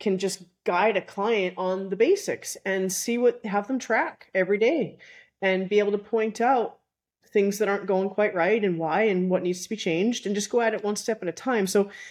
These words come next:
that's my approach with nutrition now at the facility, and we will refine that and continue to fine tune it 'cause I want everyone that comes in,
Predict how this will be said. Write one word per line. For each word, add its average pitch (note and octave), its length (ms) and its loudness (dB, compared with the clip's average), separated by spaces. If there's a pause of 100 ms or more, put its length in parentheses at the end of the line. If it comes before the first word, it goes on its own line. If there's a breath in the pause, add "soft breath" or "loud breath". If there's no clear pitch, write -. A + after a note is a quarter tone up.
that's A#3+ 220 0
my D4 120 2
approach B3 300 4
with A3+ 120 -8
nutrition F#3 520 0
now F3 300 2
at F#3 120 -8
the F3+ 80 -10
facility, F3+ 640 -2
and F3+ 240 0
we G3 80 2
will A#3 220 4
refine F#3 440 -2
that A3 300 0
and F3 240 0
continue F#3 360 0
to F3 80 -4
fine E3+ 280 0
tune A3 220 2
it D4 160 0
'cause F#3 100 -4
I G3 60 0
want B3 340 0
everyone A#3 380 2
that - 140 -10
comes G3 300 -4
in, G3 400 2